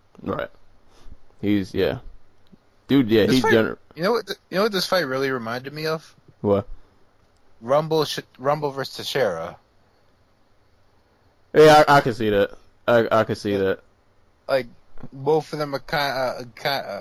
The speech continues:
Speaker 2: not kinda old, old. Like, Brunson's, like, the, the more athletic, the more powerful,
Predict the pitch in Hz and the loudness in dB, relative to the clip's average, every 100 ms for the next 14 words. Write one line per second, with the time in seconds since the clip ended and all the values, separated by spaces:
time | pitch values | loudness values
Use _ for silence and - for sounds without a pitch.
0 | - 120 117 - 107 98 80 90 90 90 | -14 -12 -12 -10 -10 -10 -10 -8 -10 -12
1 | _ _ _ _ 85 82 82 80 _ - | _ _ _ _ -16 -12 -10 -12 _ -20
2 | - _ _ _ _ - 110 147 147 143 | -20 _ _ _ _ -8 -2 -2 -2 -2
3 | 131 127 - - _ - 107 120 120 - | 0 -2 -4 -20 _ -20 -6 -6 -6 -12
4 | - 117 _ _ _ _ _ - - 123 | -20 -20 _ _ _ _ _ -20 -12 -6
5 | 127 127 120 117 123 117 113 - _ _ | 0 0 0 2 0 0 -6 -12 _ _
6 | _ - 123 127 123 139 120 120 - 117 | _ -6 -2 -2 0 -2 -2 -4 -8 -10
7 | 117 | -10